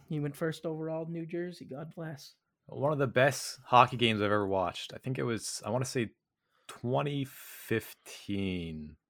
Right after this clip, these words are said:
Speaker 2: but it was Game seven, the Wildcats and the Mooseheads.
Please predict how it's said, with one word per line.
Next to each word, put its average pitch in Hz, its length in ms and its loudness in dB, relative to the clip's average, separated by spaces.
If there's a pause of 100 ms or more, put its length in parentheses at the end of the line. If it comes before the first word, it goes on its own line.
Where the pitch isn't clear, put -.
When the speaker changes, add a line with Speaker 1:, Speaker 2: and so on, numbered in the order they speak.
(140)
Speaker 2:
but 98 80 -4
it 95 40 0
was 92 180 -2
Game 120 400 2
seven, 92 640 0 (220)
the 90 80 -6
Wildcats 104 760 2
and 101 100 -2
the 92 60 -4
Mooseheads. 90 800 -6